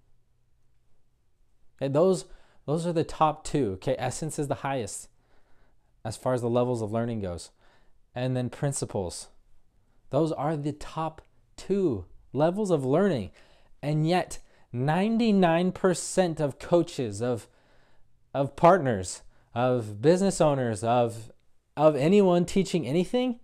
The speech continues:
they are not teaching principles or essence. They're just not. And if you, if you learn the essence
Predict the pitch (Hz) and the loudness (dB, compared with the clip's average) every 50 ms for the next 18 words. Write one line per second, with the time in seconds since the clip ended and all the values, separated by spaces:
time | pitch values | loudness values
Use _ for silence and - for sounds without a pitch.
0 | _ _ _ _ _ - - - - - 127 170 175 156 147 143 139 139 151 160 | _ _ _ _ _ -20 -20 -16 -4 0 2 4 4 4 2 0 2 2 2 2
1 | 160 - - - - 175 170 - - 147 127 123 120 117 - _ _ _ _ _ | 0 0 -2 -2 -2 -2 0 0 0 -2 0 -2 -2 -6 -10 _ _ _ _ _
2 | - - 185 190 196 196 - - - 202 196 202 214 208 - - - _ - - | 0 4 4 4 4 4 0 0 2 4 6 6 6 4 0 -8 -10 _ -20 -20
3 | _ _ - - _ _ _ _ _ _ _ _ _ _ _ _ _ _ _ _ | _ _ -20 -20 _ _ _ _ _ _ _ _ _ _ _ _ _ _ _ _
4 | _ - - 160 156 160 160 156 151 - - 147 143 - - 123 95 92 - - | _ -6 -4 0 2 2 2 2 0 0 -2 -4 -4 -4 -6 -8 -8 -8 -10 -10
5 | - - - - _ _ _ _ _ _ _ _ _ _ _ _ _ - - _ | -12 -14 -20 -20 _ _ _ _ _ _ _ _ _ _ _ _ _ -20 -20 _
6 | _ _ _ _ - 127 117 - _ _ _ - 170 165 165 180 208 - - 143 | _ _ _ _ -20 -20 -20 -20 _ _ _ 0 0 2 2 0 -2 -2 0 2
7 | 175 226 208 - - - _ _ _ _ _ _ _ - - _ _ _ _ _ | 2 2 0 -2 -6 -14 _ _ _ _ _ _ _ -20 -20 _ _ _ _ _
8 | _ _ _ _ _ _ - - 170 165 156 156 151 143 127 - - 156 165 156 | _ _ _ _ _ _ -2 2 2 4 4 2 0 -2 -6 -6 -4 -2 -2 -2
9 | - 139 135 160 196 214 220 214 202 180 160 156 151 - _ _ _ _ _ - | -4 -4 -2 0 0 2 2 2 2 2 2 0 -4 -8 _ _ _ _ _ -20
10 | - - - 143 143 - - 156 165 165 139 123 117 120 135 143 156 160 147 123 | -18 -10 -6 -6 -6 -4 -2 0 2 2 2 0 0 2 2 2 2 2 0 0
11 | 101 90 78 - - - _ _ - - _ _ _ _ _ _ - 113 123 - | -2 -4 -8 -12 -18 -20 _ _ -20 -20 _ _ _ _ _ _ -8 -6 -6 -4
12 | - 123 120 - - 160 165 160 - - - | -4 -6 -6 -6 -6 -6 -6 -8 -10 -12 -16